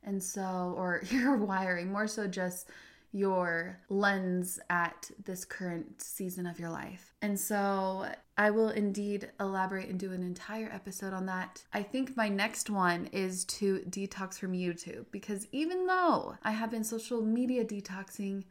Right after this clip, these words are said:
you know, I could use a good YouTube <laughs> detox. I'll tell you that. Whenever I detox, it's not a form of punishment at all. It's simply to honor what my body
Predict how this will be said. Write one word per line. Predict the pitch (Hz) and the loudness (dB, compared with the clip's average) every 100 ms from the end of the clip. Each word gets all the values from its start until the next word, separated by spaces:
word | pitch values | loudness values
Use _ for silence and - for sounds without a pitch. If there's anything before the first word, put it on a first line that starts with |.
| - | -4
you | 269 | 2
know, | 285 277 | 4 2
I | 269 | 0
could | 233 247 | -2 0
use | 240 240 | 0 0
a | 220 | 0
good | 208 190 | 0 0
YouTube | 180 180 180 180 180 | 0 0 -2 -6 -8
<laughs> | - | -6
detox. | - - - 254 - - 214 - - 311 320 247 - | -2 2 8 8 6 -2 -10 -10 -6 -4 -4 -6 -4
I'll | 208 | -4
tell | 214 196 | -2 0
you | 185 | 0
that. | 175 - - | 0 -4 -6
Whenever | 208 220 220 214 226 269 | 0 6 6 8 6 8
I | 269 | 8
detox, | 226 226 220 233 226 | 6 0 0 -2 -2
it's | 196 - | -4 0
not | 214 202 - - | 2 2 0 -4
a | |
form | 196 214 196 | -6 -2 -2
of | 180 | -2
punishment | - 190 202 202 240 247 - - - - | -4 -4 -2 0 0 0 -2 -6 -10 -6
at | 196 180 | -6 -4
all. | 190 202 190 - - - | -2 -2 -4 -8 -14 -10
It's | 208 - | -8 -4
simply | 214 208 220 214 208 208 - | -4 -4 -2 -2 0 -2 -6
to | - | -4
honor | 226 214 214 208 208 202 208 | 0 4 6 6 4 2 -4
what | - 202 190 - | -6 0 2 2
my | 196 190 | 0 0
body | 185 185 180 196 214 254 285 | 2 4 4 2 0 -2 -4